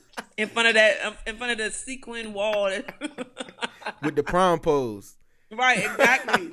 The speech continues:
Speaker 2: <laughs> Like, Slim, you about to have a baby, young. You not going to the prom,
Speaker 1: Right.
Speaker 2: bruh.
Speaker 1: Right, listen.
Speaker 2: <laughs> But nah,
Speaker 1: That's
Speaker 2: s-, but, like, for real, like, style goes with, like, everything, man. And it's,
Speaker 1: Mm-hmm.
Speaker 2: and it's crazy 'cause, like, I didn't even realize, like, how weak my style, well,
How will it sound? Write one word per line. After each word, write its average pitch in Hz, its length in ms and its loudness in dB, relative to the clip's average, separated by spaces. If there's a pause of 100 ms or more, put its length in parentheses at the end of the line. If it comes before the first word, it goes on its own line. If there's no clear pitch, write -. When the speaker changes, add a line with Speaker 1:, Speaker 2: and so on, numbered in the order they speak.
(100)
Speaker 2:
<laughs> - 100 -20
Like, 196 180 -4
Slim, 285 320 -2
you 262 80 -4
about 269 180 -4
to 247 60 -4
have 220 120 -4
a 185 80 -4
baby, 240 400 -4
young. 269 260 -8
You 311 80 -10
not 302 260 -12
going 269 200 -8
to 269 100 -14
the 214 80 -8
prom, 190 320 -8
Speaker 1:
Right. 156 180 -8
Speaker 2:
bruh. 131 240 -12 (420)
Speaker 1:
Right, 139 280 -10
listen. 170 520 -8
Speaker 2:
<laughs> 208 100 -8 (540)
But 139 180 -10
nah, 135 240 -6
Speaker 1:
That's 120 100 -12
Speaker 2:
s-, - 120 -16 (100)
but, 147 240 -8
like, 131 320 -12
for 214 160 -14
real, 175 160 -4
like, 131 120 -6
style 185 340 -4
goes 135 300 -8
with, 107 120 -12
like, 85 280 -16
everything, 85 540 -14
man. 82 180 -16
And 131 120 -8
it's, 143 240 -6
Speaker 1:
Mm-hmm. 247 260 -12 (160)
Speaker 2:
and 151 100 -4
it's 147 120 -2
crazy 147 420 -2
'cause, 120 240 -8
like, 113 320 -6 (840)
I - 100 -2
didn't 185 100 2
even 170 120 0
realize, 147 440 -2
like, 113 160 -8
how 131 160 -4
weak 147 200 -8
my 117 120 -8
style, 120 360 -8
well, 208 160 -6